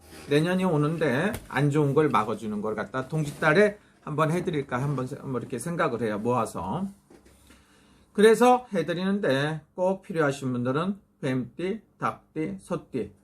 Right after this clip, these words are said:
이런 분들이 있으면 삼재풀이 이렇게 해갖고 내년에 나가는 삼재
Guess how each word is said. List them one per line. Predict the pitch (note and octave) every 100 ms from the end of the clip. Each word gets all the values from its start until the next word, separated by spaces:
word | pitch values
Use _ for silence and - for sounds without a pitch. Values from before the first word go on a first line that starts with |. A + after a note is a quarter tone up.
| -
이런 | C#3+ B2+
분들이 | A#2+ A#2+ C3+
있으면 | B2 - E3+ D#3 G#2+ D#3 G3 - _ -
삼재풀이 | - E3 D#3+ D#3+ - C3 F#2+ - _ _ _ _ _ _
이렇게 | C3+ C3 D3+
해갖고 | B2 B2 B2+
내년에 | B2+ C3+ C3
나가는 | A2+ A2 C#3 D#3+
삼재 | D#3+ B2 A#2 A2 G2 B2 A3